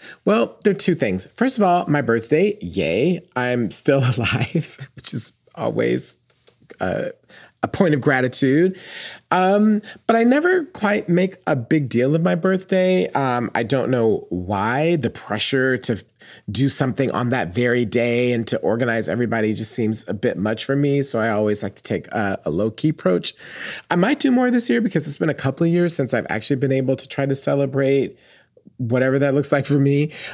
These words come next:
But, you know, we're still in a pandemic, y'all. And the idea of bringing people together and just,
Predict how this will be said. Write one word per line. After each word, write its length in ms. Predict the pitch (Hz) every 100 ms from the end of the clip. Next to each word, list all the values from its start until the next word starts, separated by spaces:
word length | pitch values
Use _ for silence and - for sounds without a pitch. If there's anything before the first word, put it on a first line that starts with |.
| -
But, 160 | 220 233
you 120 | 262
know, 160 | 302 285
we're 160 | 285
still 220 | 294 285
in 60 | 262
a 60 | 247
pandemic, 520 | 240 226 214 269 196
y'all. 280 | 151 139 139
And 180 | 127
the 120 | 143 -
idea 580 | 131 160 127 135 156 139
of 120 | 87
bringing 300 | 117 131 139
people 240 | 147 143
together 640 | 127 120 127 123 127 123 123 -
and 200 | 107 104
just, 280 | 135 -